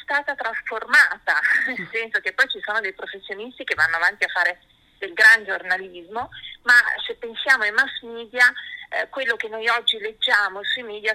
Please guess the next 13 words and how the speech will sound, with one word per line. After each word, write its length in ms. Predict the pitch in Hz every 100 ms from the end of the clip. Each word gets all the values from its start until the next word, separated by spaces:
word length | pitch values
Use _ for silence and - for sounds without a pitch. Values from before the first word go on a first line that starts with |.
| -
sono 380 | 208 208 214 -
tendenzialmente 800 | 202 190 196 220 208 202 208
delle 220 | 208 190 196
notizie 500 | 208 - 202 - 214
che 140 | 190
ci 200 | - -
tolgono 460 | - 247 247 220 208
la 140 | 190 196
speranza, 540 | - 202 180 180 185 196
ci 160 | 214
tolgono 420 | 214 214 208 202
la 100 | 196
visione, 520 | 185 185 196 185 185